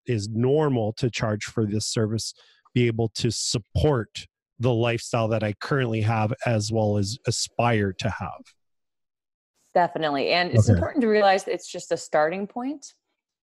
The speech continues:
Speaker 2: but you have to have income goals and think like, "Okay, if one client, I can make a thousand dollars per month with one client and I only need five thousand dollars per month, five clients is very doable."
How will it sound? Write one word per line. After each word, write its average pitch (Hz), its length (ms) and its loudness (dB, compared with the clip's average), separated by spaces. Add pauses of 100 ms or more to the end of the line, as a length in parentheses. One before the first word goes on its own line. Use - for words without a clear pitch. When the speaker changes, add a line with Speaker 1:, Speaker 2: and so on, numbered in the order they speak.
(680)
Speaker 2:
but 196 160 4
you 202 120 4
have 208 260 2
to 233 80 0
have 190 140 2
income 160 300 -2
goals 151 420 2
and 156 400 -2 (200)
think 170 180 -2
like, 156 160 2
"Okay, 156 220 2
if 151 140 -2
one 185 180 -2
client, 170 440 0
I 151 120 -2
can 160 120 -8
make 151 180 -2
a 151 60 -12
thousand 160 380 2
dollars 147 400 4
per 160 100 -8
month 147 220 -6
with 147 100 -10
one 147 160 -4
client 175 460 -4 (100)
and 160 80 -6
I 147 60 -2
only 147 160 -2
need 139 220 -2
five 139 300 -2
thousand 165 300 -6
dollars 170 220 0
per - 120 -14
month, 233 280 -6 (400)
five 151 260 2
clients 156 360 -4
is 156 180 -16
very 131 240 -6
doable." 196 400 -6